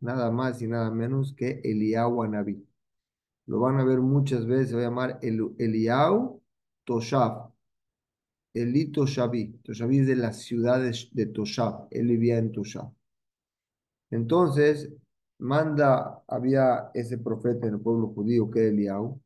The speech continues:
de la ciudad de Toshav. Y le dijo, le dijo el profeta Eliyahu, "Párate y mándale a llamar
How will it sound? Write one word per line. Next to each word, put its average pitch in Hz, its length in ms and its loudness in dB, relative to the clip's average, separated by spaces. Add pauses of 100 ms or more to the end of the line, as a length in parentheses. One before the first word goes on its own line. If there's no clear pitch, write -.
de 104 100 -6
la 101 120 -2
ciudad 117 200 2
de 117 80 -2
Toshav. 101 420 -8 (760)
Y 147 120 0
le 143 140 4
dijo, 147 580 2 (1300)
le 98 160 -2
dijo 127 760 2
el 101 180 -4
profeta 113 460 -2
Eliyahu, 110 480 0 (2000)
"Párate 151 760 2 (240)
y 127 160 2
mándale 175 560 2
a - 20 2
llamar 131 640 -2